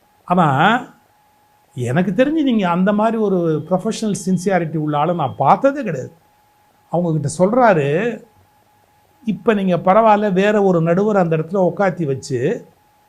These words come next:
நீங்க எடுத்துக்கங்க. நான் வந்த உடனே அந்த இடத்த ஃபில் அப் பண்ணி கொடுக்குறேங்கிறாரு." ரொம்ப கஷ்டம் அது. எப்படி தெரியுங்களா? ஒரு பட்டிமண்டபமே ரெக்கார்ட் பண்ணிக்கிட்டாங்க.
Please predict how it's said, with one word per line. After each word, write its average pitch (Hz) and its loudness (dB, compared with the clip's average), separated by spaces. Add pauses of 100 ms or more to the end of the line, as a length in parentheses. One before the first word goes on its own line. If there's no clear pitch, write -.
(400)
நீங்க 196 -2
எடுத்துக்கங்க. 151 -4 (1300)
நான் 175 2
வந்த 254 4
உடனே 185 4 (1400)
அந்த 185 4
இடத்த 226 6
ஃபில் 277 6
அப் 311 8
பண்ணி 240 4
கொடுக்குறேங்கிறாரு." 170 2 (200)
ரொம்ப 214 -4
கஷ்டம் - -12
அது. 127 -10 (760)
எப்படி 214 2
தெரியுங்களா? 143 2 (500)
ஒரு 226 4
பட்டிமண்டபமே 247 4
ரெக்கார்ட் 240 2
பண்ணிக்கிட்டாங்க. 147 -2